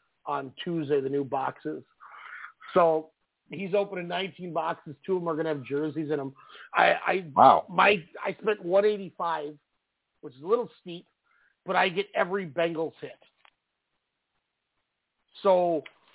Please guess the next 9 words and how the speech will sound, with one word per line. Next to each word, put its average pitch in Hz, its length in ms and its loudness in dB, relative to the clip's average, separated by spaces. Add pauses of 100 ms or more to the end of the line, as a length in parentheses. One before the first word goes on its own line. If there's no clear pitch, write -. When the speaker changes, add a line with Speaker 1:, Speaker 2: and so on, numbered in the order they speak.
(180)
Speaker 1:
if 139 120 -10
he 202 100 -4
pulls 185 340 0
a 180 40 -6
Ja'Marr 160 400 0 (100)
Chase, 170 240 -6 (800)
you 160 140 -6
know, 160 160 2
rookie, 165 500 -6